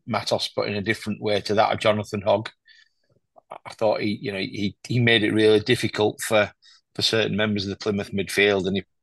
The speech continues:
pressed well. And I'm with you, Craig. I mean, he absolutely wiped that bloke out. If that's the other way around, I'm going absolutely mental. So I don't really, <laughs> I mean, first, the ref were crap anyway. He really was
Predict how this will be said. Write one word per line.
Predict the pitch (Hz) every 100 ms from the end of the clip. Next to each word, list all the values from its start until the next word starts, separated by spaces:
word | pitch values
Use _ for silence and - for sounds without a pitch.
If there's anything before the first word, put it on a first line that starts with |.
| _
pressed | - 98 -
well. | 98 98 98
And | - 110
I'm | 92
with | 78
you, | 90
Craig. | - 82
I | 90
mean, | 95
he |
absolutely | 98 - - 90
wiped | 85 95 -
that | 78 -
bloke | 82 -
out. | 95 90
If | - - - - -
that's | 98 -
the |
other | 98
way | 95
around, | 98 98 90
I'm | 92 104
going | 98 98
absolutely | 107 - 101 95 95
mental. | 98 92 - 85
So | - 104 101 - - - -
I | 113
don't | 113 104
really, | 104
<laughs> | -
I | 120 - - - - -
mean, | 123
first, | 113 110
the | 113
ref | 127 -
were |
crap | - 113 101 123
anyway. | 120 104 104
He | 117
really | 117 127 123 113
was | 110 113